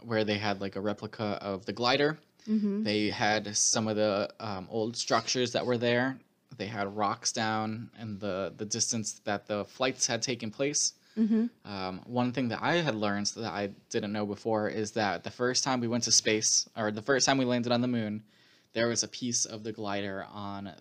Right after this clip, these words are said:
Speaker 1: that, um,
Speaker 2: Yeah.
Speaker 1: craft.
Speaker 2: Mm-hmm.
Speaker 1: And now the, not the Curiosity, but the other rover that's on Mars right now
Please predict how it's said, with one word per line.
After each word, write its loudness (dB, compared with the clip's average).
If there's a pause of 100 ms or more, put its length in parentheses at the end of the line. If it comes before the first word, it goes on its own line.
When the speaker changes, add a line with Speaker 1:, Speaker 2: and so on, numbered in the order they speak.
(100)
Speaker 1:
that, -4 (260)
um, -6 (240)
Speaker 2:
Yeah. 2 (200)
Speaker 1:
craft. 4 (200)
Speaker 2:
Mm-hmm. -4
Speaker 1:
And 2
now 4 (1500)
the, 2
not -4
the -6
Curiosity, 2
but -4
the 0
other 6
rover 2
that's 2
on 0
Mars 4
right 2
now -4